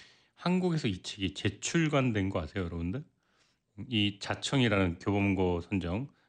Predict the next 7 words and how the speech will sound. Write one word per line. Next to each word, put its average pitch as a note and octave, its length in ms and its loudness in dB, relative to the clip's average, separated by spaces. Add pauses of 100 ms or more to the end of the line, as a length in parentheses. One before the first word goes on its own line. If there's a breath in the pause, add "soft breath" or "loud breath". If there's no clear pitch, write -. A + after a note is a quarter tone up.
(180 soft breath)
베스트셀러 F#2+ 680 -2
일 C#3 140 0
위의 A2+ 680 2
작가가 B2 880 -2 (480 soft breath)
계속 C3+ 280 -2
언급을 G2+ 360 0
하니까, A#2 540 -4